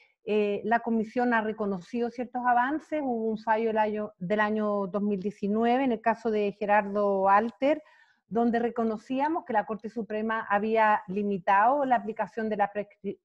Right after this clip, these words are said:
prescriptibilidad. Sin embargo, la comisión ha sido reitera-, reiterativa, y lo quiero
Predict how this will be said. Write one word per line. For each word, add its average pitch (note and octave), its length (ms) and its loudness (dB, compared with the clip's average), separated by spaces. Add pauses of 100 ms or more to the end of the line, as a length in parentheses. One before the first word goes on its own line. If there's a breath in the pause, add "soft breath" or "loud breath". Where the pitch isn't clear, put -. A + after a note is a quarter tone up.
(140)
prescriptibilidad. G3 920 0 (480 loud breath)
Sin C4 200 0
embargo, C4+ 480 4
la C4 120 0
comisión B3+ 360 -4
ha B3+ 80 -6
sido B3+ 280 -4
reitera-, G#3+ 600 0
reiterativa, G#3 720 -2
y C4 60 -2
lo B3 140 -4
quiero C4 180 -6